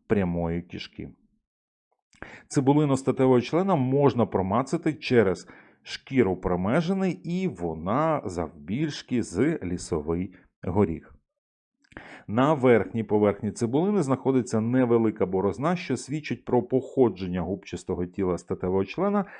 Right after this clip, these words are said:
з парних зачатків статевих складок.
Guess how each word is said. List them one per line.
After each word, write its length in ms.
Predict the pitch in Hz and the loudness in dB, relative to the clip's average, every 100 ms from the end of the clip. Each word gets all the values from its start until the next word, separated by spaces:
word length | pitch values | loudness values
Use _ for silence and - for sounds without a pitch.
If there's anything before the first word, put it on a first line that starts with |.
| - - | -20 -18
з 180 | - - | -16 -8
парних 580 | - 92 90 87 82 | 2 4 4 0 -4
зачатків 600 | 76 80 - 123 - 180 | -4 -4 0 -2 0 -4
статевих 680 | 180 - 107 - 90 104 - _ _ _ | -4 -2 -2 0 2 2 -2 _ _ _
складок. 640 | - - 90 78 80 - | -20 -4 -2 -2 -8 -16